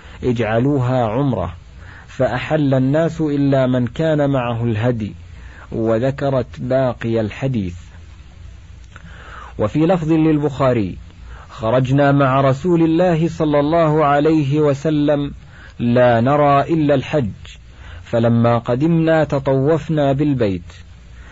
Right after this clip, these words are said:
فأمر النبي صلى الله عليه وسلم من لم يكن ساق الهدي أن يحل، فحل من لم يكن ساق الهدي،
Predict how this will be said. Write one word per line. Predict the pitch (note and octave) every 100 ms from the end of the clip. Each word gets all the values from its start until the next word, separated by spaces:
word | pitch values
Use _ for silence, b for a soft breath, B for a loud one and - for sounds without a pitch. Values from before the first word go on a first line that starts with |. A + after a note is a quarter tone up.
| B
فأمر | - C#3 C#3 G3+ G3 E3+
النبي | D#3 D3 C#3+ F3+ F3 E3
صلى | D3 D3+ C#3 C3+
الله | C3 D3+ E3 D3 D#3
عليه | C3+ C#3 D3 D#3 C#3 D3
وسلم | C#3 C3+ D3 B2 F2+ E2+ E2+ - - B B B B
من | G#2+ G#2+ G#2+
لم | G#2 A2
يكن | C#3 C#3 D#3 C#3
ساق | C3+ D3+ E3 E3 D#3+
الهدي | D#3 C3+ D3 D#3+ D3+ D3
أن | A#2 C3 B2
يحل، | A#2 - C#3+ G#2 E2+ - - - B B B B B
فحل | - G2+ - B2 B2 A#2
من | A2+ A2+
لم | A#2 A#2
يكن | B2+ D3+ D#3+ C#3
ساق | E3+ E3+ E3
الهدي، | D#3 C3+ C#3 C#3+ C3+ -